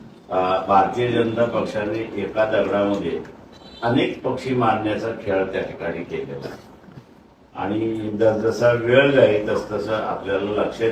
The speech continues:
येईल की या निर्णयामुळे, अ, मोहळ उठून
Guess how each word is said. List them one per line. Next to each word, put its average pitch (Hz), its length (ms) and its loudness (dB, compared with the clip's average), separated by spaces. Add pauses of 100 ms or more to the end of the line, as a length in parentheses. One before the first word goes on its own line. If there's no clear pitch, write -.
येईल 85 280 -4 (800)
की 113 460 -4 (1000)
या 117 280 2
निर्णयामुळे, 117 840 0 (1400)
अ, 92 100 -2 (1160)
मोहळ 139 420 6 (260)
उठून 113 400 -4